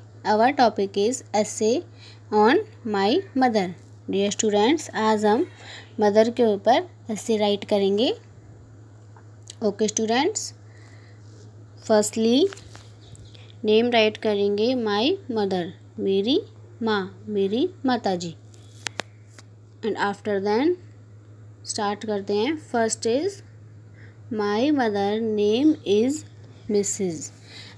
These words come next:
आपको अपनी mother का name write करना है इस कॉलम में। Okay students, she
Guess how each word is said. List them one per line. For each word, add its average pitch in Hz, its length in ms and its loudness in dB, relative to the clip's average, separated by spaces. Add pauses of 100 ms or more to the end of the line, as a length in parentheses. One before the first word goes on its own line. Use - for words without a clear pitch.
(800)
आपको 220 480 2 (520)
अपनी 254 280 2
mother 226 300 2
का 254 120 0
name 233 300 2
write 214 240 0
करना 190 300 -4
है 202 220 -2 (340)
इस 247 140 -6 (100)
कॉलम 190 260 0
में। 170 240 -4 (760)
Okay 208 200 -2
students, 269 540 0 (2000)
she 277 180 2